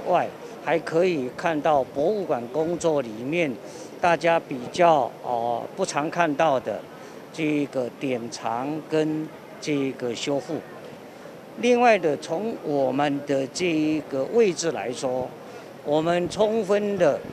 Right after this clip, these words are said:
改善了第一馆的，呃，这一个空间比较偏后面的这样的一个，呃，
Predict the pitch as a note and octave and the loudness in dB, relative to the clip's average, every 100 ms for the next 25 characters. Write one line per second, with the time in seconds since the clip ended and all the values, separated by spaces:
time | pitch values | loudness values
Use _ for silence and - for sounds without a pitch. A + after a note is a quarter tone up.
0 | - - - - - - - - - C#3+ | -14 -14 -14 -12 -14 -14 -16 -14 -2 2
1 | C3 A#2+ - A3 E3 B2 F#2 - - - | 2 0 2 4 4 0 -4 -8 -12 -14
2 | - - - - - A#3+ A3 A3+ - C#3 | -14 -14 -14 -14 -2 0 0 -2 0 0
3 | G#2+ A2+ C3 A2 - - B2+ B2 B2 A#2+ | 0 0 0 0 -6 -6 -2 -2 -2 -2
4 | - F#3+ E3+ E3 - C3+ A2+ - G3+ F#3 | 0 0 2 0 -2 -2 -2 -2 -2 0
5 | F#3 F#3 - D3+ D#3+ D#3+ - G3+ G3+ G3+ | 2 0 -2 -2 0 0 2 2 4 0
6 | - - A3 D3+ C#3+ E3 B2+ A2+ A#2 - | -4 4 6 6 0 0 -2 -4 -6 -2
7 | D#3+ C3+ A#2 A2 G#2+ D#3+ - - - D#3 | 0 0 0 -6 -8 -10 -14 -16 -4 -2
8 | D3 C3 A#2+ - - - - A#2 A2 | 0 0 0 -4 -14 -12 -4 -2 -2